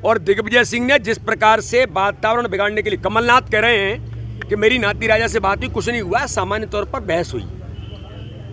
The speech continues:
और उसके बाद हत्या का प्रकरण दर्ज होता है, हो जाता है। और दिग्विजय सिंह यहाँ करके nuisance करते हैं, बिना कानून को तोड़ करके, बिना permission लिए आचार संहिता में रात में धरना कैसे दिया?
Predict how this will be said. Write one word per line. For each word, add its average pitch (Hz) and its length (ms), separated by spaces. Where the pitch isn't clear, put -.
और 175 140
उसके - 240
बाद 214 200
हत्या 226 260
का 247 80
प्रकरण 254 300
दर्ज 254 200
होता 156 200
है, 139 80
हो 147 140
जाता 156 260
है। - 1040
और 202 120
दिग्विजय 208 340
सिंह 240 160
यहाँ 240 140
करके 247 220
nuisance 269 360
करते 247 240
हैं, - 1000
बिना 247 360
कानून 254 360
को 330 140
तोड़ 277 220
करके, 247 340
बिना 254 320
permission 277 440
लिए 269 280
आचार 285 440
संहिता 269 340
में 196 220
रात 175 180
में 208 100
धरना 208 240
कैसे 233 240
दिया? 262 280